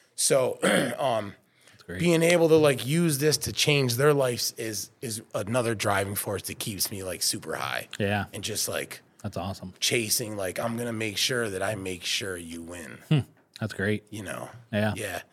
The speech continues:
Speaker 1: So that's kind of it. Um,
Speaker 2: So is there any advice that you would give to a, a business owner that's listening to this, whatever, you know, industry, whether it's somebody in the restaurant industry or maybe a roofer or whoever it is?
Speaker 1: Yeah. I would say two important things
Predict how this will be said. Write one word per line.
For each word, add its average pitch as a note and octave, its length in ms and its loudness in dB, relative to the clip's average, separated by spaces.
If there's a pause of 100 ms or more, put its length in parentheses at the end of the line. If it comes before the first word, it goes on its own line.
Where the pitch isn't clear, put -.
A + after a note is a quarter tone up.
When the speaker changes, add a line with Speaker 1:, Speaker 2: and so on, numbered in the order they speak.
(240)
Speaker 1:
So - 140 0
that's E3+ 240 6
kind B2+ 320 2
of A2 140 -4
it. A#2 200 -2
Um, G#2+ 420 -4 (460)
Speaker 2:
So C#3 120 4
is B2+ 80 8
there C3+ 100 10
any C#3+ 200 8
advice B2 480 6
that C3 100 -4
you B2 160 2
would G#2+ 160 0
give A#2 400 2
to A2+ 480 2 (520)
a, B2 160 2 (260)
a - 20 6
business A2+ 420 4
owner A2+ 220 6
that's G#2+ 180 0
listening A2 380 4
to A2 40 4
this, A2 160 2
whatever, G2+ 440 4 (160)
you G#2+ 120 2
know, F#2+ 140 2
industry, G#2+ 360 0
whether G#2 120 4
it's G#2+ 240 -2
somebody G#2+ 220 4 (180)
in A2 140 0
the G2 40 0
restaurant G#2 380 0
industry G2+ 540 0
or F2+ 260 -4 (180)
maybe F#2+ 200 0
a F2+ 80 -2
roofer F#2+ 440 0
or - 40 -4
whoever G2 280 -2
it F#2+ 60 -2
is? G2+ 100 2
Speaker 1:
Yeah. G#2+ 280 2 (420)
I C#3+ 160 4
would C#3+ 140 2
say B2+ 180 2
two E3+ 500 0
important C3 600 -2
things C#3+ 520 -6